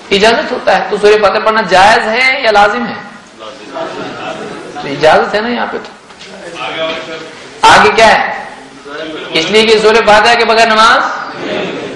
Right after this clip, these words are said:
تو اب کیا اس سے معلوم ہوا یہ صرف جائز نہیں ہے بلکہ اس کے بغیر نماز؟ اب یہ کیا ہو گیا؟ واجب ہے یا رکن ہے؟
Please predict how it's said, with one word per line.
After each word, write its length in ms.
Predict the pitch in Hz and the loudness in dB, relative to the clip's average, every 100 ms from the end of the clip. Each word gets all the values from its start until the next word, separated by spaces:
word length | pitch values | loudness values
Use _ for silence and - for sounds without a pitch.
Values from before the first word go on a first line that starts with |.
| - | -2
تو 60 | 156 | 4
اب 200 | 190 190 | 4 6
کیا 100 | 220 | 4
اس 200 | 233 226 | 4 0
سے 120 | - | 0
معلوم 280 | 214 214 226 | 2 2 2
ہوا 440 | 208 233 277 - | 2 2 0 -4
یہ 80 | 214 | -8
صرف 260 | 196 220 185 | -4 -2 2
جائز 500 | 190 196 247 - - - - - - - | 4 6 4 0 -8 -12 -18 -20 -20 -4
نہیں 220 | 156 226 | 0 2
ہے 60 | 220 | 2
بلکہ 260 | 208 208 | 0 0
اس 100 | 208 | 0
کے 100 | - | 2
بغیر 220 | 202 202 | 2 4
نماز؟ 380 | 202 196 214 254 - - - - - - - | 2 2 2 0 -4 -12 -14 -16 -14 -12 -2
اب 220 | - 196 196 | 2 2 0
یہ 120 | 196 | 0
کیا 160 | 220 | 4
ہو 160 | 208 202 | 6 6
گیا؟ 220 | 202 226 294 - - - - - - - - - - | 6 4 2 -8 -12 -12 -12 -12 -12 -12 -12 -12 -2
واجب 340 | 139 151 220 | 2 2 2
ہے 120 | 208 240 | 2 2
یا 100 | 233 | 2
رکن 260 | 226 240 | -2 -4
ہے؟ 420 | 190 - - - | -8 -10 -16 -16